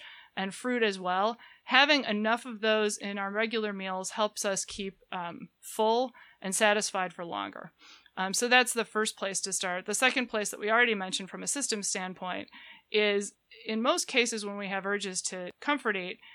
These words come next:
we're likely to indulge in it if it's right there. So the second thing we talked about is really keeping it out of the house. The third thing, which is perhaps the new and most important thing, is, is the feelings are uncomfortable.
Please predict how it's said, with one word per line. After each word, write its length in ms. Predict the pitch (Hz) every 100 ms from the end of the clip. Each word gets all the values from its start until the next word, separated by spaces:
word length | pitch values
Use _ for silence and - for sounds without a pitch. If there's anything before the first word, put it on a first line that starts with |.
| - _ _ _ _ -
we're 220 | 233 233 220
likely 400 | 240 294 359 277
to 360 | 233 226 214 202 -
indulge 500 | 208 202 277 403 247
in 140 | 214
it 180 | 202 208
if 180 | 202 196
it's 180 | 208 208
right 260 | 202 196
there. 260 | 202 196 175
So 140 | -
the 120 | 196 196
second 320 | 226 220 233
thing 140 | 202
we 100 | 185
talked 300 | 170 196 196
about 180 | 180 180
is 140 | 180
really 320 | 180 185 185 -
keeping 380 | - 208 196 180
it 120 | 175
out 160 | 170 170
of 60 |
the 80 | 175
house. 440 | 170 175 202 277 - - - - - _
The 220 | 208 240
third 400 | 233 320 349 359
thing, 240 | 247 233 220
which 160 | 208
is 100 | 214
perhaps 500 | - 226 220 262 254
the 140 | - 214
new 240 | 220 233
and 100 | 214
most 240 | 196 190
important 500 | 202 185 - 214 202
thing, 200 | 196 185
is, 160 | 185 180
is 160 | 190 185 - -
the 80 |
feelings 480 | 214 - 311 302 262
are 120 | 220
uncomfortable. 680 | 196 185 185 185 - - -